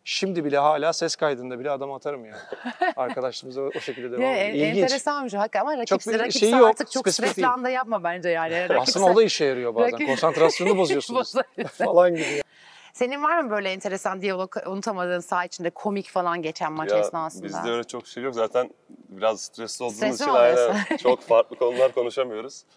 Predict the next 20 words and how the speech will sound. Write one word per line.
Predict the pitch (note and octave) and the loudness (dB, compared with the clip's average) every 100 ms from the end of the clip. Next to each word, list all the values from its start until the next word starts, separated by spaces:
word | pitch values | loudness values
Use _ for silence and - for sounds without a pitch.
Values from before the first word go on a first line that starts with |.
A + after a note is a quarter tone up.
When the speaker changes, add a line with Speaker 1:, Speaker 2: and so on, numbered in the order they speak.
| - | -4
Speaker 3:
Anca | A2+ A2 A2+ | -4 -4 -4
maçla | A#2 - G#2 | -4 -2 0
alakalı | G#2 G2+ - G#2+ G#2 | 2 0 -2 -8 -8
işte | - A2 G#2 | -8 -8 -6
şöyle | G#2 G2 | -8 -2
yapalım, | F#2+ F#2+ G2 F#2+ | -2 -2 -8 -6
böyle | F#2+ F2 | -8 -8
yapalım. | F2+ G2+ G#2+ - | -8 -8 -10 -10
Öyle | G#2 G2+ | -8 -6
şeyler | - G#2 | -6 -8
konuşuyoruz. | G2+ F#2 - F#2 G#2+ - _ _ _ _ _ | -8 -16 -16 -20 -20 -20 _ _ _ _ _
Şimdi | G2 | -16
bize | F#2 G2+ | -12 0
tabii | G#2+ G2+ | 2 4
daha | G#2 G2+ | 4 4
tecrübeli | - G2+ F#2+ G2+ | 2 -12 -8 -4
olduğu | G#2+ G#2 | -4 -4
için | A2+ A#2 G#2+ | -8 -2 6
daha | G#2+ G#2+ | 6 6
rahat. | G#2 | 2